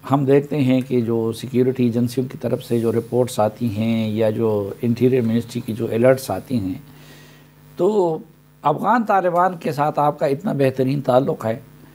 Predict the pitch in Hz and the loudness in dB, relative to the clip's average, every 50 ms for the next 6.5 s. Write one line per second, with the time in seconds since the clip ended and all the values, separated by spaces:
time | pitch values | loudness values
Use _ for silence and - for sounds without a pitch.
0 | - - - - - - - - 107 117 131 135 139 147 156 165 165 160 156 147 | -20 -20 -20 -20 -20 -20 -10 -4 -2 0 0 0 0 0 2 2 2 2 2 2
1 | 143 143 - 131 131 143 143 139 - 139 135 139 135 - - 147 151 160 160 143 | 0 0 0 0 0 0 0 0 0 0 0 0 0 -2 0 0 0 0 -2 -2
2 | - 127 135 135 127 143 147 139 135 127 123 120 127 135 135 135 139 131 127 127 | -2 0 0 0 0 0 0 0 0 0 0 0 0 0 2 2 2 2 0 -2
3 | 131 123 131 127 120 127 120 117 - 127 135 123 117 120 117 113 113 120 123 131 | -2 -4 -4 -4 -2 0 -2 -2 -2 -2 -2 0 0 0 2 2 0 2 2 0
4 | 127 131 143 135 139 131 113 110 107 107 - - - - - - - - - - | 0 2 2 2 4 2 2 0 -2 -4 -6 -10 -14 -20 -20 -20 -20 -20 -20 -20
5 | - - - - - - - 151 - - 240 233 226 233 240 - - 185 180 208 | -20 -20 -20 -20 -12 -6 -4 -4 0 0 2 2 4 2 2 0 0 0 0 0
6 | - - 202 180 151 175 208 214 226 226 | 0 -2 -2 -2 0 0 0 2 2 0